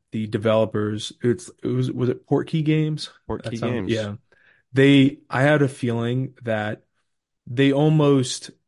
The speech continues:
Speaker 1: knew that they were s-, like, setting people up to, like, not really progress in the story 'cause they were just gonna, like, run around the castle, try to do everything they could.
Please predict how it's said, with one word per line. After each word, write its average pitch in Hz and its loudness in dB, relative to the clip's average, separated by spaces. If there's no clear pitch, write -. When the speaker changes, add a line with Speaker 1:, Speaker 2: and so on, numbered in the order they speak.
Speaker 1:
knew 120 0
that 117 -8
they 120 0
were 113 0
s-, - -12
like, 110 -6
setting 120 0
people 117 -4
up 110 -6
to, 123 -4
like, 104 -4
not 113 -2
really 123 4
progress 110 -4
in 113 -4
the 104 -10
story 113 -6
'cause 117 -2
they 117 0
were 110 -2
just 110 -4
gonna, 110 -2
like, 104 -4
run 147 4
around 135 4
the 131 2
castle, 120 -2
try 123 0
to 123 -4
do 123 -4
everything 120 -6
they 107 -8
could. 123 -6